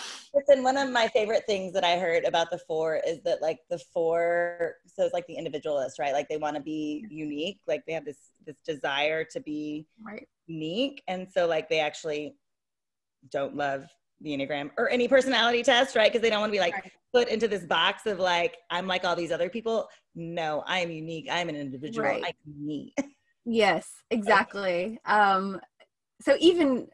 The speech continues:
Speaker 2: uh, uh, I wasn't the only, yeah, maybe I was the only four in our growth group. Um, but there was somebody else who was really,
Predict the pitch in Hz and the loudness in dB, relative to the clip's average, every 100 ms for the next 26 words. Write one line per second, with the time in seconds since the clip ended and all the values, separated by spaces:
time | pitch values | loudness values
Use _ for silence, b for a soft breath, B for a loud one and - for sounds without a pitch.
0 | - 233 190 180 _ _ _ _ _ _ | -6 -4 -4 -6 _ _ _ _ _ _
1 | _ _ _ _ _ _ _ _ - 180 | _ _ _ _ _ _ _ _ -10 -8
2 | 180 - _ _ _ _ 262 311 294 240 | -8 -12 _ _ _ _ 4 6 4 2
3 | 254 208 214 190 185 294 370 320 226 294 | 0 0 0 0 -2 0 2 0 -4 -2
4 | 311 277 254 220 190 - 170 190 - _ | -2 -2 -4 -6 -6 -8 -8 -8 -14 _
5 | _ 220 196 190 - 175 165 _ _ _ | _ -4 0 -2 -2 -8 -8 _ _ _
6 | _ _ 226 208 185 175 170 _ _ _ | _ _ 4 4 4 -2 -8 _ _ _
7 | _ _ _ _ _ _ _ _ _ _ | _ _ _ _ _ _ _ _ _ _
8 | _ _ _ _ _ _ _ _ 208 220 | _ _ _ _ _ _ _ _ -4 -2
9 | 226 240 226 302 254 233 202 - 214 190 | 4 6 6 4 4 4 2 2 0 2
10 | 208 196 180 170 - | 0 2 0 -2 -6